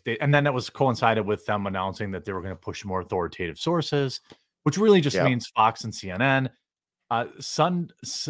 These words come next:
Speaker 1: Suzday says, "Big non-political YouTube channels put their videos on Rumble, but they get no views." That's true. It is a self-fulfilling prophecy. They have to fix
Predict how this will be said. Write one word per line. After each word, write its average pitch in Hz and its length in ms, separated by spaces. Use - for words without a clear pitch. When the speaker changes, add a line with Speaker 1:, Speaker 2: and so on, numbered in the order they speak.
Speaker 1:
Suzday 151 520
says, 117 220
"Big 147 380
non-political 131 520
YouTube 117 280
channels 107 240
put - 180
their 123 100
videos 107 320
on 101 100
Rumble, 101 240
but 87 140
they 95 120
get 101 160
no 90 160
views." 90 420
That's 113 260
true. 78 420
It 131 80
is 147 180
a 151 80
self-fulfilling 131 680
prophecy. 104 380
They 90 80
have 120 340
to 110 100
fix - 640